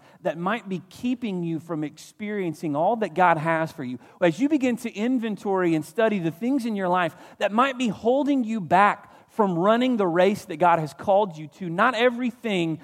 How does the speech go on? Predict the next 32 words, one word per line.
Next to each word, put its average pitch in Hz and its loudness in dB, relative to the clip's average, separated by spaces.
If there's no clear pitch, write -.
that 170 6
must 165 -4
go 175 4
is 170 -2
necessarily 185 -2
a 139 -6
sin. 135 -6
Sometimes 208 0
we 220 -2
trade, 185 0
we 214 0
are 208 0
called 208 2
to 170 -6
trade 185 0
something 214 -2
that 160 4
is 127 -6
good 214 0
for 170 -10
something 185 -4
that 147 2
is 127 -8
better. 131 2
And 127 -6
sometimes 233 0
we 196 -2
are 180 0
called 202 2
to 170 -6
trade 190 -4
something 196 -6